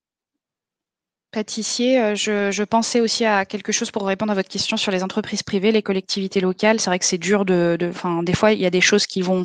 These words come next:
euh, ça va dépendre un peu du département où vous vous trouvez, de la zone.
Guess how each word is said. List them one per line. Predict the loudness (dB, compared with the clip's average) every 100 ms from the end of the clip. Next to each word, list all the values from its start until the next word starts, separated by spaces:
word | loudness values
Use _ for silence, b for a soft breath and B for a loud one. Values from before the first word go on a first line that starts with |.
| B B B B 0
euh, | 4 6 6 4 2 0 -2
ça | 2
va | 4
dépendre | 4 4 2
un |
peu | 0
du | -2
département | 0 2 0 0 0 0
où |
vous | -2 -6
vous |
trouvez, | -6 -4 2 4 6 8 6 6
de | 4
la | 4 4
zone. | 4 6 6 4